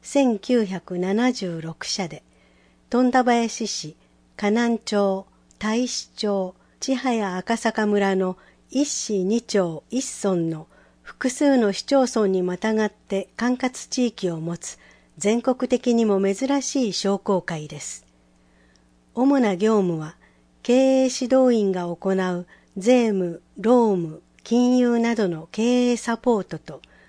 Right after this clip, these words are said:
商工業の振興や地域課題に対する研究調査などを中心に、地域事業者のニーズに合っ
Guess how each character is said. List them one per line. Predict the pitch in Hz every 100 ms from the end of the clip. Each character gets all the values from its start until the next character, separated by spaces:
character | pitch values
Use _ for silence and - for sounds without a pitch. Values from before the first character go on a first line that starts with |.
| _ _ _
商 | - 254 254
工 | 254 269 254
業 | 214 190
の | 185 175
振 | - 214 220
興 | - 208 202
や | 190 190 - - _
地 | - 240
域 | 262 285 254
課 | 277
題 | 269 247
に | 190 175
対 | 196 214
す | 208 -
る | 185 156 -
研 | 214 233
究 | 233 - 233 226
調 | - 262
査 | 247 196
な | 190 208
ど | 190 165
を |
中 | 156 - 180
心 | - 185 175 170
に、 | 170 - _ _ _ _ -
地 | 240 254
域 | 254 269
事 | 247 247
業 | 269
者 | 247 202
の | 180 180
ニ | 220 254
ー |
ズ | 208 190
に | 170
合 |
っ | 190